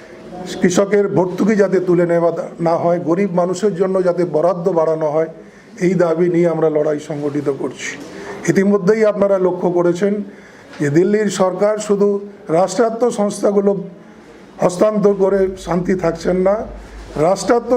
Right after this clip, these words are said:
সংস্থার জমি পর্যন্ত হস্তান্তর করা হচ্ছে পিপিপি মডেলে এবং আমাদের রাজ্য সরকারও সেই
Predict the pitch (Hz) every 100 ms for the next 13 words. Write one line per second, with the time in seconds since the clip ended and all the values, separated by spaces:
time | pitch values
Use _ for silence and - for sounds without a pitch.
0 | 220 208 208 208 233 214 151 202 247 220
1 | 233 226 214 202 196 190 185 185 175 175
2 | 175 170 170 175 175 165 175 165 165 -
3 | 143 135 - - - - - - 175 -
4 | 170 190 196 208 240 240 233 196 220 214
5 | 190 214 214 214